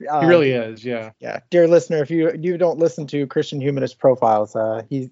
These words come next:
Speaker 1: he does some really nice interviews with different authors, and so, uh, you should, you should, uh, check that out if you have not. Um,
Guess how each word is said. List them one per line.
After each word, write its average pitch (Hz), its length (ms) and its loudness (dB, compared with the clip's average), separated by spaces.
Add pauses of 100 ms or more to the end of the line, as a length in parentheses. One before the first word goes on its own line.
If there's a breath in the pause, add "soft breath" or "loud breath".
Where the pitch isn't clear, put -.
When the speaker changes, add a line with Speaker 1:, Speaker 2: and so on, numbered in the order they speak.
Speaker 1:
he 147 140 -6
does 143 180 -6
some 127 140 -8
really 120 180 -2
nice 110 240 -6
interviews 104 420 -8
with 107 120 -10
different 101 280 -10
authors, 101 360 -8
and - 160 -14
so, - 180 -10 (560 loud breath)
uh, - 180 -6
you - 140 -2
should, - 280 -6 (180)
you 139 120 2
should, 123 220 -4
uh, 123 240 -2 (120)
check - 240 -2
that - 140 -2
out - 340 -10
if - 180 -10
you - 60 -6
have - 100 -10
not. - 360 -14 (1120)
Um, 107 540 -4